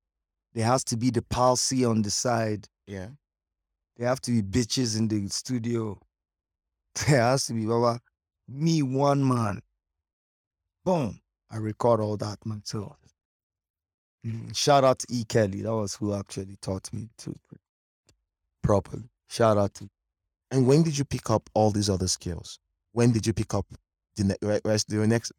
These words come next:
Speaker 2: set of instruments? Can you,
Speaker 1: Uh,
Speaker 2: can you recall when you became interested in the other ones?
Speaker 1: The only other instrument, every other instrument I can play, apart from bass and sax, and even bass, I'm not like where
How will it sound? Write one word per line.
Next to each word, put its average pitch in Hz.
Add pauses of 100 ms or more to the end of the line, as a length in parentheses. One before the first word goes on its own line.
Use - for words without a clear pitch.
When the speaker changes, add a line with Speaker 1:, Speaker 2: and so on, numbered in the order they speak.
(100)
Speaker 2:
set 107
of 98
instruments? 95 (600)
Can 117
you, 117
Speaker 1:
Uh, 110
Speaker 2:
can 123
you 139
recall 113
when 107
you 107
became 107
interested 101
in 95
the -
other 101
ones? 87 (640)
Speaker 1:
The 135 (100)
only 170
other 139
instrument, 110 (100)
every 160
other 139
instrument 123
I 107
can 101
play, 98 (480)
apart 123
from 110
bass 107
and 95
sax, -
and 117
even 139
bass, 113
I'm 110
not 120
like 104
where 107